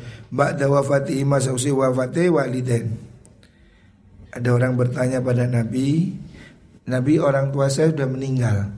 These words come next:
Apakah kalau saya, apa itu namanya,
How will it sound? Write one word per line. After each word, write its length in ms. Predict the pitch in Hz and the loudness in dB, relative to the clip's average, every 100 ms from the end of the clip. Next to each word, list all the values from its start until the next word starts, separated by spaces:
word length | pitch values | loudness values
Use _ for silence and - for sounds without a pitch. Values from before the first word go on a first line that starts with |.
| - - - - - | -14 -20 -20 -8 -4
Apakah 400 | 135 135 147 143 | 0 0 0 0
kalau 240 | 135 135 | 0 0
saya, 720 | 131 131 127 135 151 165 180 - - - - - - | 0 0 0 4 4 2 -2 -12 -18 -20 -20 -20 -6
apa 220 | 131 127 | -2 0
itu 180 | 127 135 135 | 0 0 -2
namanya, 880 | 131 127 127 127 139 135 135 - | 0 0 0 0 0 2 0 -4